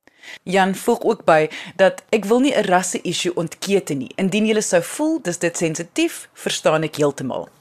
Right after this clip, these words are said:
Jan, wel, hier gaan dokter Yuri van den Heever nou die vraag beantwoord, so dit wys net hoe geen vraag is noodwendig sensitief nie. Yuri, waar wil jy begin?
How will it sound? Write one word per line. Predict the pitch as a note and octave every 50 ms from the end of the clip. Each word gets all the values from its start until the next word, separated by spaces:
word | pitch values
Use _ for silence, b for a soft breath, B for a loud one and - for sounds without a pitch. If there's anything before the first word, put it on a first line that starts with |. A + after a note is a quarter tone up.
| B B B B B B B B B B B B B B
Jan, | E3+ F#3 A#3+ E4+ G4+ F#4 E4 D4+ G#3+ D3+
wel, | E3+ G3 B3+ E4+
hier | E4 G#3+ G3 G#3 C4 E4 D#4
gaan | - - C4+ C4 B3 - -
dokter | F3+ F3+ A3 G#3 G#3 - G#3+
Yuri | F3+ F#3+ F#3 G3 -
van | - G3+
den | G3 F3+
Heever | D#3+ E3 E3 - G#3 F#3+
nou | E3 D#3
die | D3 C#3
vraag | - - A3+ A#3+ A#3 A3+ A#3 -
beantwoord, | - - - D4+ D#4 D4+ - D#4 D#4+ D#4 - B B B B B
so | B - - - A3+ G#3+ G3+ G3 F#3+ F#3+ - B B B B B B
dit | G3 E3 D#3+
wys | D#3 F#3 F3 F3+ F3+ -
net | G#3+ G3+ -
hoe | D#3+ D#3 D#3+ D#3+ D#3 D#3 - _
geen | - - - C#4+ D4+ C#4+ B3+
vraag | - - F3+ D#3+ D3 -
is | C#3+ -
noodwendig | D3+ C#3+ C3+ D3 D3 C#3 B2 B2 -
sensitief | - D3+ C3 B2+ - - - - C3 A#2 - - -
nie. | - - - _ _ _ _ _ _ _ _ _ _ _ _ _ _
Yuri, | - G3+ B3 D4+ F4+ G#4 G4 - A#3 _ _
waar | - D#3+ G3 G3 G3+ G#3+
wil | F#3+ A#3+ F#3+
jy | E3+ D3+ C#3+
begin? | - D3 - - - A#2+ - C#3+